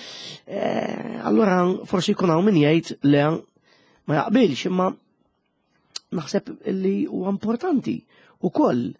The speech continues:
Eh, bħal huwa importanti li ngħinu wkoll lil dawn in-nies, em,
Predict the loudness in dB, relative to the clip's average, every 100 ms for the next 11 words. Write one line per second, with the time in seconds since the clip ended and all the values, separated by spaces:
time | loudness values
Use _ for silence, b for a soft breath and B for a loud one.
0 | B B B B B -6 0 4 6 6
1 | 4 0 0 2 2 4 4 6 6 6
2 | 6 4 2 2 2 2 2 2 2 2
3 | 4 4 4 -2 -6 _ b b b b
4 | b _ _ _ -4 -2 -2 -4 -6 -6